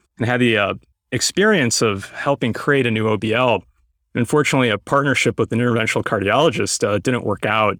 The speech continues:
So I found myself in a position, um, where I had to pretty much either find a new job or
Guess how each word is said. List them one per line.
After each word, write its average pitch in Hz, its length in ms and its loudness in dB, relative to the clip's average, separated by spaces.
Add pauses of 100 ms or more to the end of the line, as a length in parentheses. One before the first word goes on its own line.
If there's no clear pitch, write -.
(140)
So 117 260 2
I 117 60 2
found 151 220 2
myself 147 340 0
in 123 60 2
a 110 60 0
position, 113 640 2 (220)
um, 110 360 -2 (280)
where - 240 0
I 196 60 4
had 185 160 0
to 151 60 0
pretty 160 220 2
much 135 260 0
either 135 200 0
find 151 300 0
a 156 40 2
new 139 140 2
job 123 460 0 (260)
or 127 200 0